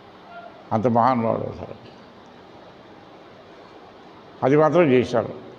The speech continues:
ఆ? ఈ పొద్దు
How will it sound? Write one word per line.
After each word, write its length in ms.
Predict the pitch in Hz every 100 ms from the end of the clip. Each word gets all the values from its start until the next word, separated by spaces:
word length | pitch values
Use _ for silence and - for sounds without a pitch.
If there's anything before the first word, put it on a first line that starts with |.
| - - - - - - - - - - - - -
ఆ? 140 | 117 196 - - - - - - - - - - - - - - - - - - - - - - - - 127
ఈ 100 | 127
పొద్దు 520 | 123 127 147 123